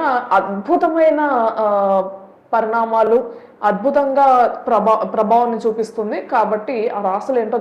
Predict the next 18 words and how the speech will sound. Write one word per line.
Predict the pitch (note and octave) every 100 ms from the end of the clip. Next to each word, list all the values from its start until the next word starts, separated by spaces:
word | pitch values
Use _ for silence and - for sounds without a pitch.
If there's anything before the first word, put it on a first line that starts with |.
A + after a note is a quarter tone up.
| A3+
చూసే-, | G3 G#3 G3 A3
చూసేద్దాం. | G#3 G#3 F#3 G3+ F4 - - -
వారికి | B3+ C4 B3
విపరీతంగా | B3+ E4 F#4 F#4+ E4
కలిసి | D4+ B3+ G3+ G3
వస్తుంది. | F#3+ F#3+ F3 - - _ _ _ _ _ _ _ _
వృషభ | A#3 A#3 A#3 C4+
రాశి, | B3 F#3+ G#3+
ఫస్ట్ | F#3+ G3 -
రాశి. | A3 F#3 - - _ _ _ _ _ _ _ - B3
ఈ | C4 G3+ A3+
గజకేసరి | C#4+ D#4+ F4 F4 E4 D#4 D4 D4 - A#3+
రా-, | A#3+ A#3 A3+
రాజయోగంలో, | A3 A3+ A3+ B3+ A#3+ B3+ C4+ B3 A#3+ G3 - E3
ఆ, | G#3 G3 G3 F#3+ F#3+ F#3 - _ _ _ _ _ _ G#3+
వృషభ | A#3 D4+ D4+
రాశి | F4+ D#4+ D#4+
వారికి | D4+ C4+ B3 C#4+ A#3 C4